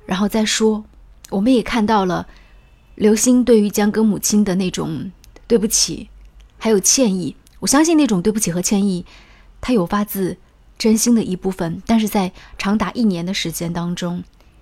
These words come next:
刘鑫的冷漠，还有他们家里人的冷漠，甚至是有一些冷淡到残酷的地步的这种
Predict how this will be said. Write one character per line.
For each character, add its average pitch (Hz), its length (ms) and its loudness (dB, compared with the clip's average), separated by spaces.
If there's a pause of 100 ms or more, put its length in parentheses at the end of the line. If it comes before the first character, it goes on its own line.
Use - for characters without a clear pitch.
(160)
刘 202 140 0
鑫 240 180 2
的 226 80 2
冷 170 180 -2
漠， 185 340 -2 (520)
还 208 120 -2
有 226 100 4
他 220 140 -2
们 208 120 0
家 202 220 -2
里 202 100 -2
人 165 220 -4
的 175 300 -6 (300)
冷 180 220 -2
漠， 190 300 -2 (220)
甚 262 180 0
至 240 100 2
是 214 300 0 (540)
有 180 120 0
一 214 80 2
些 262 300 4
冷 180 200 2
淡 220 220 0
到 202 340 0 (500)
残 185 220 -2
酷 339 180 -2
的 233 100 2
地 202 160 -4
步 185 160 -6
的 175 120 -4
这 185 120 -6
种 120 260 -4